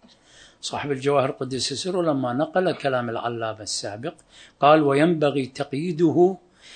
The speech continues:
بما إذا حصل التمكن من استعماله للجميع، أما لو تبادروا إلى حيازته فسبق أحدهم انتقض تيممه خاصة".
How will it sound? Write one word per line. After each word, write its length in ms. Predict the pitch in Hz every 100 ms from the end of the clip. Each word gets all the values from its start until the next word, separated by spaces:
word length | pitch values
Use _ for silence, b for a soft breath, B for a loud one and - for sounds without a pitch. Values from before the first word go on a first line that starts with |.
| B 143
بما 400 | 147 139 147 135
إذا 220 | 135 123
حصل 420 | - 185 175 151
التمكن 760 | 147 - 147 175 175 - 165
من 220 | 151 147 139
استعماله 960 | 120 - 139 139 135 135 139 131 180
للجميع، 640 | 190 180 151 175 214 185 - _ B B B B -
أما 400 | 175 170 165 165
لو 200 | 165 160
تبادروا 800 | - 165 165 202 170 180 175 160
إلى 320 | 156 151 143
حيازته 920 | - 151 139 131 139 139 139 120 147
فسبق 580 | - 120 170 185 180 185
أحدهم 800 | - - - 156 139 139 226 180 B B B
انتقض 640 | 151 151 156 185 180 156 151
تيممه 880 | - 123 120 131 170 170 160 175 147
خاصة". 640 | - 123 101 - - -